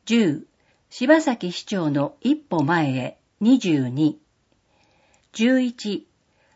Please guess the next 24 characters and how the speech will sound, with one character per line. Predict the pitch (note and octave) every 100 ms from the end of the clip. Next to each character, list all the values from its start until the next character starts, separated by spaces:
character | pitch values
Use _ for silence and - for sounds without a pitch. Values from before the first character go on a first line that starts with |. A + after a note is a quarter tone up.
| _ -
五 | C4+
月 | C#4 C4 E3
は | D#3 D3+ -
自 | G3
転 | G3 D4 D#4
車 | D4+ C4+
月 | B3+ A#3+
間 | - C#3 B2+
で | C#3+
す。 | C#3+ - - _ _ _ _ _ _ _ _ _ _
十 | - A3 A#3
二、 | G3+ F#3 F3+ - _ _ _ _ -
み | G#3+ D4+
ん | D4
な | C#4+
の | F#3+ D#3
生 | - E3+
き | - D4+ D4+
生 |
き | D4
通 | C#4 A#3+ E3+
信。 | - C3+ B2 D#3 _ _ _ _ _ _ _ _ _ _
十 | - B3+ A#3+
三、 | G3+ F#3 E3+ C#3+